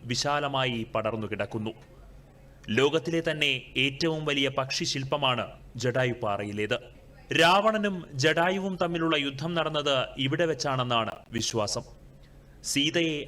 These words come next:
അപഹരിച്ചു കൊണ്ടുപോകവേ തടയാൻ ശ്രമിച്ച ജഡായുവിന്റെ ചിറക് രാവണൻ അരിഞ്ഞു വീഴ്ത്തി. ചിറകറ്റ ജഡായു ചടയമംഗലത്തെ ഈ കുന്നിനു മുകളിൽ വീണു എന്നാണ് ഐതിഹ്യം.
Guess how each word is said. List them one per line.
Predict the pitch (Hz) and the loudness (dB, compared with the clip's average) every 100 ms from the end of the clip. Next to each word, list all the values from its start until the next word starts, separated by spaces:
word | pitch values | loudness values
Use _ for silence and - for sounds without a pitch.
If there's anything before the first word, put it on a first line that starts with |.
| 120 | 0
അപഹരിച്ചു | 127 147 151 151 165 | 0 2 0 -2 -2
കൊണ്ടുപോകവേ | 147 143 139 135 131 120 85 - - - - 147 | -2 -2 0 2 2 0 -4 -16 -20 -20 0 2
തടയാൻ | 156 180 185 | 4 2 0
ശ്രമിച്ച | - 180 165 | -2 -2 -2
ജഡായുവിന്റെ | 165 143 147 160 156 151 143 | 0 0 2 2 0 -2 -2
ചിറക് | 139 131 135 135 113 - - 127 | 0 0 2 0 0 -4 -2 2
രാവണൻ | 131 131 131 107 - | 4 4 0 -2 -4
അരിഞ്ഞു | 113 117 117 | -2 0 -2
വീഴ്ത്തി. | 104 101 - 131 - - - - - - - - | -2 -4 -4 -6 -8 -20 -20 -20 -20 -20 -6 2
ചിറകറ്റ | 180 208 214 214 | 4 4 2 0
ജഡായു | 202 180 160 170 156 143 - - - | 0 0 2 2 2 -2 -8 -10 0
ചടയമംഗലത്തെ | 151 160 185 180 170 160 156 143 135 - | 2 2 0 0 0 0 0 -2 -2 -4
ഈ | 147 180 | -4 -4
കുന്നിനു | - 151 165 165 | -4 -2 -2 -2
മുകളിൽ | 147 147 139 | -2 -2 -2
വീണു | 127 135 | -2 -2
എന്നാണ് | 143 127 120 110 90 - - | -2 0 0 0 -4 -12 -6
ഐതിഹ്യം. | 110 110 110 107 113 | -4 -2 -4 -6 -8